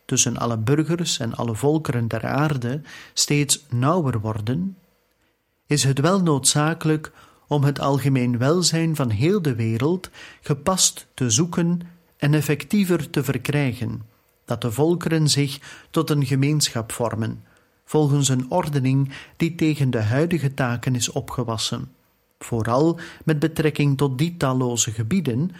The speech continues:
waar nog een onduldbaar gebrek geleden wordt. Om dit doel te bereiken, moeten elk op eigen terrein de instellingen van de internationale gemeenschap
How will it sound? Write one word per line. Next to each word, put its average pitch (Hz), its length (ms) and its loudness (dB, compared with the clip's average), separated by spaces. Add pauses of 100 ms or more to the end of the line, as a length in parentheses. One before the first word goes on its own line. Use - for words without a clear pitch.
(220)
waar 143 220 2
nog 135 160 2
een 135 180 -2
onduldbaar 123 880 0
gebrek 117 440 -4 (200)
geleden 120 460 -2
wordt. - 420 -10 (1400)
Om 123 160 -2
dit 117 180 -2
doel 165 240 2
te 143 120 0
bereiken, 131 640 0 (380)
moeten 151 440 0
elk 170 260 2
op 156 120 2
eigen 143 380 2
terrein 120 500 -2 (440)
de 139 160 2
instellingen 165 720 2
van 135 160 2
de 123 120 0
internationale 123 960 0
gemeenschap 139 760 -2